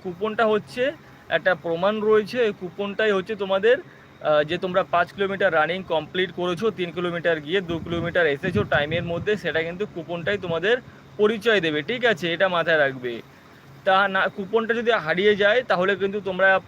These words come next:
প্রবলেমের সামনে পড়তে পারো। আর তাছাড়া তা-, তারপর তোমাদের পুরো রানিংটাই কিন্তু, আহ,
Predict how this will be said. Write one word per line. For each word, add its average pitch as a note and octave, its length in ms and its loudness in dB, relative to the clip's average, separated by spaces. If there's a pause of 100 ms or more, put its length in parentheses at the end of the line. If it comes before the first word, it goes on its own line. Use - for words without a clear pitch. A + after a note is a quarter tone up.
প্রবলেমের E3+ 400 -2
সামনে D#3+ 380 -6
পড়তে F3 280 -2
পারো। F3 260 2
আর F#3 160 4
তাছাড়া F#3+ 400 2
তা-, F#3+ 220 2
তারপর F3 320 0
তোমাদের F#3+ 400 0
পুরো F#3 260 -2
রানিংটাই E3 500 0
কিন্তু, F#3+ 280 -4 (160)
আহ, D3 460 2